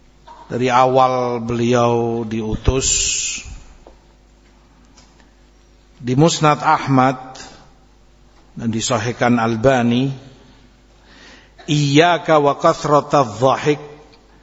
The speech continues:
fa innahu yumitul qalb wa yadhhab binuril wajh." Jangan kamu banyak tertawa,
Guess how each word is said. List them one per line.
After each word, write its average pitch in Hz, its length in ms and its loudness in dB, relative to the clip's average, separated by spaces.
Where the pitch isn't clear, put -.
fa 139 240 0
innahu 165 480 4
yumitul 147 880 2
qalb 143 480 0
wa 127 400 4
yadhhab 127 720 0
binuril 131 560 2
wajh." 135 480 0
Jangan 143 400 4
kamu 139 320 2
banyak 131 480 0
tertawa, 127 880 2